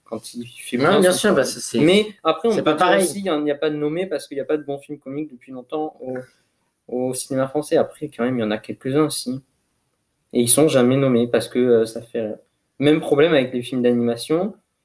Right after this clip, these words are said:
Speaker 1: euh, qui sont
Speaker 2: Comment
Speaker 1: jamais
Speaker 2: ça, tu connais mieux que, que moi ?
Speaker 1: qui, qui sont jamais ré-, alors, ils ont, il y a souvent une catégorie film d'animation, mais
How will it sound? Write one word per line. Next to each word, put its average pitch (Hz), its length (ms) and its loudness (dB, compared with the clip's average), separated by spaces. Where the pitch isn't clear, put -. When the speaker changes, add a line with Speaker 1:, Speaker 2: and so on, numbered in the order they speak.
Speaker 1:
euh, 120 380 4
qui 147 240 -8
sont 143 200 2
Speaker 2:
Comment 123 100 0
Speaker 1:
jamais 131 40 0
Speaker 2:
ça, 143 100 2
tu - 140 -14
connais 123 200 -2
mieux 120 220 0
que, 107 440 -4
que - 80 -4
moi ? 107 320 -2
Speaker 1:
qui, 143 280 -10
qui 139 200 -8
sont 139 340 2
jamais 135 360 4
ré-, 143 280 0
alors, 127 340 0
ils 143 220 -4
ont, 170 80 4
il 156 60 4
y 151 40 8
a 156 60 6
souvent 143 320 -2
une 123 140 -4
catégorie 123 440 -4
film 120 260 -8
d'animation, 113 680 -4
mais 170 480 2